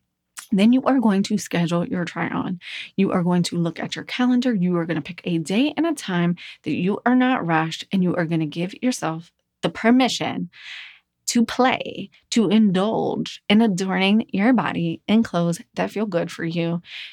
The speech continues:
You are gonna make sure it's not a day that you're feeling rushed. And not only that, you're gonna check where you're at on your cycle, because this is something that comes up over and over and over. I've heard it so many times.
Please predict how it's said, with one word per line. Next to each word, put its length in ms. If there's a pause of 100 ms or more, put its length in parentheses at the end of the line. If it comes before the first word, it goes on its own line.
(140)
You 160
are 60
gonna 140
make 140
sure 140
it's 260
not 160
a 60
day 300
that 140
you're 80
feeling 340
rushed. 400 (200)
And 520 (300)
not 240
only 220
that, 680 (560)
you're 140
gonna 180
check 280
where 200
you're 220
at 160
on 80
your 100
cycle, 640 (380)
because 340 (100)
this 300
is 80
something 280
that 140
comes 380 (100)
up 360
over 240
and 120
over 240
and 220
over. 200
I've 180
heard 160
it 180
so 540
many 320
times. 600